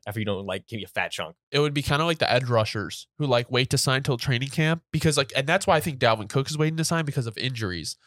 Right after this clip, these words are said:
Speaker 2: So, oh, a position just opened up. I feel like that's the same thing with edge rushers where they'll just wait. They'll go to a different team and just, they're, 'cause I don't wanna say running backs are plug and play, but they're similar to edges where you can probably just throw 'em in and,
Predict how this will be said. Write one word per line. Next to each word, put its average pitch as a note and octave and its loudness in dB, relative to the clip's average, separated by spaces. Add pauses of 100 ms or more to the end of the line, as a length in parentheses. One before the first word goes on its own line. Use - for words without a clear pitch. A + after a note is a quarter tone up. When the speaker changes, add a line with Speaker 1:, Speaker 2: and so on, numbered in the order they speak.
Speaker 2:
So, - 4
oh, C3+ 4 (580)
a C#3+ 2
position C#3+ 0
just B2 -2
opened B2 0
up. A2 2 (340)
I C#3 0
feel F3 2
like D#3+ 0
that's C#3+ 2
the D3 0
same C#3+ 0
thing C#3+ -4
with B2+ -2
edge C3 2
rushers C#3 2
where B2+ 0
they'll B2+ 2
just C#3 -8
wait. B2+ 0
They'll C3 2
go D3 2
to B2+ 2
a A#2+ 0
different A2+ -2
team C3 -2
and A#2 -4
just, G#2 -6 (240)
they're, D3 4
'cause - 0 (680)
I G#3+ 0
don't B3 4
wanna A#3 2
say C#3 4
running A#2 0
backs B2 4
are A2+ 2
plug C3 -2
and C3+ -6
play, C#3+ 2
but C3 -2
they're D3+ 2
similar F#3 4
to B2+ 4
edges B2 2
where B2 -4
you C3+ -2
can C#3 -14
probably C#3+ 2
just G#2+ -4
throw B2+ 2
'em A#2 0
in A2+ 2
and, G#2+ -10